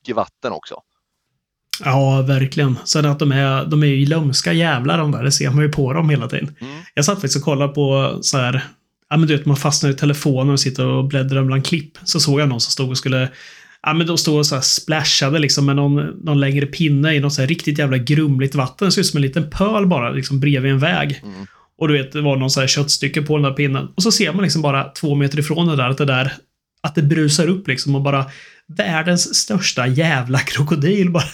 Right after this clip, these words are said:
Speaker 2: <laughs> hoppar ju upp där.
Speaker 1: Mm.
Speaker 2: Sen kanske det är fake, jag har ingen aning, men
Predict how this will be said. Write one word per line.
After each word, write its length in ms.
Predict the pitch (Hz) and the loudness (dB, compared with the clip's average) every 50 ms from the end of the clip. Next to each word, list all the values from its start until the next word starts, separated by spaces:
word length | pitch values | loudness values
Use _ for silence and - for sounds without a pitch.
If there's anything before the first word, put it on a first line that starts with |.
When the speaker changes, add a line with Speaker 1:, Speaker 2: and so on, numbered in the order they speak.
| - | -14
Speaker 2:
<laughs> 160 | - - - | -20 -20 -20
hoppar 300 | - - 170 147 151 - | -8 -4 -4 -2 0 0
ju 100 | 151 147 | 2 4
upp 240 | 151 185 202 196 - | 4 2 2 0 -2
där. 260 | - 131 131 131 - - | -4 -4 -4 -4 -6 -10
Speaker 1:
Mm. 220 | 113 110 104 202 208 - - - - _ _ _ _ _ _ - - - - 185 - | -10 -10 -10 -10 -12 -14 -18 -20 -20 _ _ _ _ _ _ -20 -20 -8 -4 -2 0
Speaker 2:
Sen 140 | 202 214 | 0 0
kanske 220 | 208 208 196 196 214 | 0 0 -2 0 0
det 80 | 190 | 0
är 40 | 190 | 0
fake, 340 | 185 - - 196 196 202 196 202 | 0 0 0 0 0 0 0 0
jag 80 | 185 | 0
har 60 | 185 190 | 2 2
ingen 140 | 185 180 | 2 2
aning, 580 | 180 185 190 175 165 156 170 190 196 - - 175 | 2 2 2 2 2 2 0 0 0 0 0 2
men 240 | 170 175 170 165 | 2 2 2 0